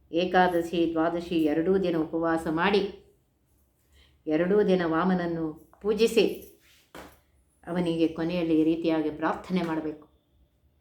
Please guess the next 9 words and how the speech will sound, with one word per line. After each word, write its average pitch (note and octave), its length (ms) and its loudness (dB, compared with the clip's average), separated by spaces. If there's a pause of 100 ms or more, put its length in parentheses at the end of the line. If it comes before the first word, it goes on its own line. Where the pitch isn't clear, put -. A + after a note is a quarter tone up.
(1900)
"ವಾಮನಾಯ E3 680 2
ನಮಸ್ತುಭ್ಯಂ F3 1000 -2 (720)
ಕ್ರಾಂತ F#3 380 0
ತ್ರಿಭುವನಾಯತ D#3+ 880 0 (1500)
ಗೃಹಾಣಾಮರ್ಘ್ಯಂ E3 1120 0
ಮಯಾ D#3+ 280 0
ದತ್ತಂ D#3 540 -6
ವಾಮನಾಯ D3+ 600 -6
ನಮೋಸ್ತುತೆ" D3 1080 -8